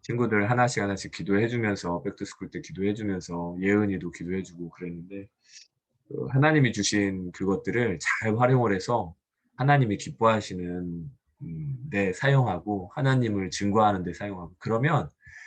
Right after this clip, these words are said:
하나님이 얼마든지 우리들을 사용하실 수 있다는 거. 그거 잊지 않고 이번 한 주간에도, 어,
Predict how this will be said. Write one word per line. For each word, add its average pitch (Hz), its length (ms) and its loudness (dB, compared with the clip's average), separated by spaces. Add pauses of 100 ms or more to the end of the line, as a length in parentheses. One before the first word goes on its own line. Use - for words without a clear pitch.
(300)
하나님이 135 460 6
얼마든지 110 760 4
우리들을 87 400 -8
사용하실 110 480 -4
수 - 140 -18
있다는 82 280 -18 (140)
거. - 80 -20 (180)
그거 - 240 -6
잊지 92 260 -4
않고 104 560 -4 (480)
이번 131 280 6
한 170 120 6
주간에도, 117 1000 6
어, 98 320 -4